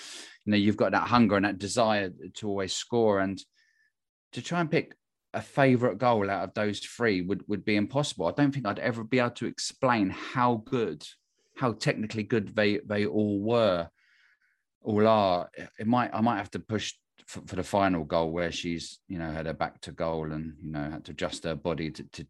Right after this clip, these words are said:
to chest it instead of it hitting her in her Adam's apple and then just to spin and put it in. It was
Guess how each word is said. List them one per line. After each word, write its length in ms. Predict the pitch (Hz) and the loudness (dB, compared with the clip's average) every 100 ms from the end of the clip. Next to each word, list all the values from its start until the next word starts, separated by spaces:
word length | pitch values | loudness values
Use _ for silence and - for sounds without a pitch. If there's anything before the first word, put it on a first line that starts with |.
| _ - | _ -16
to 160 | - | -12
chest 440 | - 90 - - 78 | -4 -4 -4 -8 -6
it 40 | |
instead 320 | 80 - 82 | -6 -4 -6
of 60 | 80 | -6
it 60 | |
hitting 260 | 80 - 82 | -8 -8 -6
her 100 | 82 | -4
in 80 | 82 | -2
her 100 | 82 | 0
Adam's 320 | 80 76 73 | -2 -2 -4
apple 300 | 82 - 78 | -4 -6 -8
and 80 | 80 | -8
then 160 | 80 78 | -10 -12
just 220 | 78 - | -16 -14
to 80 | - | -10
spin 400 | - - 90 82 | -10 -6 -4 -4
and 160 | 76 | -6
put 180 | 85 80 | -8 -8
it 140 | 82 - | -8 -6
in. 240 | 87 82 | -6 -4
It 120 | 85 69 | -4 -6
was 220 | 80 | -10